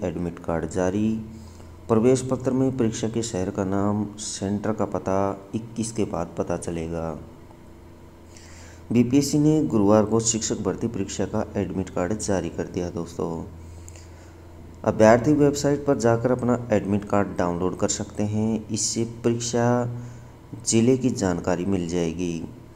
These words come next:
हालांकि अभी exam center का खुलासा नहीं किया गया है। एडमिट कार्ड पर केवल किस ज़िले में एग्जाम सेंटर होगा, उसका नाम अंकित किया गया है।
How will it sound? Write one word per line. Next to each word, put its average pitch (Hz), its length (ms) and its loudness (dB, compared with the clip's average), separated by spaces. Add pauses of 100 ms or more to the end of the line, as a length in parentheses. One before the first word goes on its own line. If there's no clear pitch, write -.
(220)
हालांकि 104 420 2
अभी 131 300 4 (120)
exam 113 420 2
center 113 340 0
का 120 160 0
खुलासा 92 460 -2
नहीं 90 240 -2
किया 107 280 0
गया 104 200 2
है। 120 540 -4 (440)
एडमिट 139 360 6
कार्ड 131 380 4
पर 135 120 4
केवल 120 460 4 (420)
किस 151 220 2
ज़िले 117 260 4
में 113 460 2
एग्जाम 101 440 0
सेंटर 95 320 -4
होगा, 101 480 0 (800)
उसका 113 280 2
नाम 101 400 2
अंकित - 440 -4
किया 90 220 0
गया 82 220 0
है। 85 380 -6